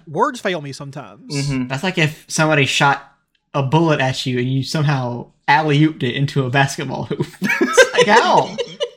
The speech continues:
Speaker 3: I didn't know, I didn't know that was something that could occur.
Speaker 2: <laughs> You catch it with your finger, you spin it, you spin it on your finger a little bit, and then you flick it.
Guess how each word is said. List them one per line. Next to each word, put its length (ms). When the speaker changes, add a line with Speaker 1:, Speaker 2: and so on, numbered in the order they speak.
Speaker 3:
I 100
didn't 160
know, 220
I 100
didn't 160
know 140
that 180
was 400
something 300
that 120
could 140
occur. 460
Speaker 2:
<laughs> 840
You 120
catch 260
it 40
with 120
your 80
finger, 420
you 120
spin 420
it, 220
you 80
spin 320
it 80
on 160
your 80
finger 320
a 80
little 260
bit, 320
and 120
then 240
you 120
flick 320
it. 240